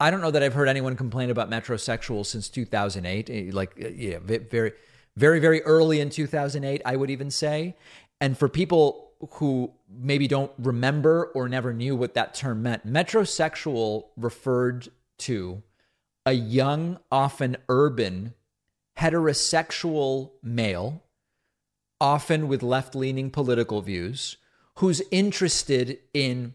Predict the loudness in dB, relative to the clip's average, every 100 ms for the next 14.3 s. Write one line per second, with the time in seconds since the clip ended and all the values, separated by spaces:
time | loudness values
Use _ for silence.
0 | _ -8 0 2 0 -2 -2 -2 -4 -8
1 | _ -6 -4 -2 0 0 2 0 0 -2
2 | -4 -6 -6 -8 -4 -2 0 0 -2 -8
3 | _ _ _ 2 4 2 -2 -2 0 2
4 | 0 -4 -6 -4 -2 -2 -4 -6 -2 0
5 | 0 -2 -4 -4 -14 -20 -20 -20 _ 0
6 | 2 0 -2 -2 -4 -2 -2 0 0 2
7 | 4 4 2 0 -2 -6 -4 -2 -2 -10
8 | _ -4 0 0 0 0 0 -2 -4 -4
9 | -4 -6 -10 _ _ _ _ _ _ _
10 | 2 4 4 0 0 0 0 -2 -2 -2
11 | -2 -4 -6 -8 -10 -10 0 2 2 0
12 | 0 0 0 0 -2 -2 0 2 2 0
13 | 2 2 4 2 0 0 2 4 4 0
14 | -6 -10